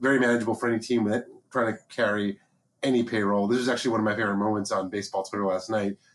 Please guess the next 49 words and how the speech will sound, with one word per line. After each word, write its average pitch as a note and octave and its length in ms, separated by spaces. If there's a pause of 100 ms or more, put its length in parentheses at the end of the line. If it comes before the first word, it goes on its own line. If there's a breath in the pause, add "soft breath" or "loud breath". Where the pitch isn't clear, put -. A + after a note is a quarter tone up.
(120)
because G#2+ 200
you A#2 80
had, A2+ 400 (480 soft breath)
at A#2+ 160
one A#2+ 160
point, C3 440 (200)
people C#3 140
were B2+ 60
trying A#2+ 160
to - 40
figure C3 200
out A2+ 80
who's C#3+ 160
the - 60
third C3 220
team, C#3+ 220
who's B2+ 200
the B2+ 60
third A#2+ 220
team, C#3 220
and A#2 120
at G#2 120
basically D3 320
the B2 80
exact A2+ 340
same B2+ 200
moment B2 280
as, G#2 180
like, G2+ 280 (640)
I A#2 40
think A2+ 160
John G#2+ 220
Heyman A2+ 300
and G2+ 100
Jeff G2+ 180
Passan A2+ 300
were A#2+ 80
saying A2+ 220
the - 60
Twins G3 300
are D#3+ 60
the C3 100
third A#2 220
team, G2+ 440 (280 soft breath)
Ken B2+ 180
Rosenthal A#2+ 480
was G#2 160
separately C3+ 300
reporting A2+ 540